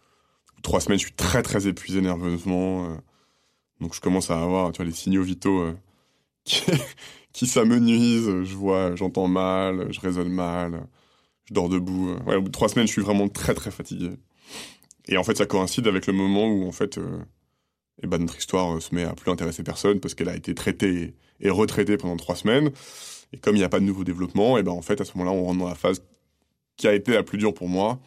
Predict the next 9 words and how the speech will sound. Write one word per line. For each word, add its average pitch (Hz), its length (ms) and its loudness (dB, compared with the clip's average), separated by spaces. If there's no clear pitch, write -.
qui - 80 -6
est 92 40 2
la 87 100 0
phase 95 180 -2
de 95 80 0
l'oubli, 107 520 0
de 98 120 -2
l'oubli 92 320 -2
total, 101 540 2